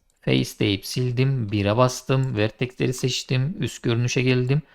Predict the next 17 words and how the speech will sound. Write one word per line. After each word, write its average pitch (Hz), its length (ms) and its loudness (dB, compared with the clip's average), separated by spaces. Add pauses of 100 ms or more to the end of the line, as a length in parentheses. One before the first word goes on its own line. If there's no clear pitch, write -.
(240)
Şöyle 123 300 0
bir 123 80 -4
çekip - 420 -4
bıraktım. 139 560 2
Vertexler 117 600 -2
birbirleriyle 113 920 0 (800)
tekrar, 110 560 0 (300)
em, 98 540 -2 (100)
bağlantıya 101 1000 0
geçti. 127 480 -2
Bağlantıya 101 420 0
geçti 101 300 -6
diyorum. 95 320 -4
Neyse 110 280 -4
işte 101 280 -4
bağlandı 104 480 2
diyelim. 98 340 -2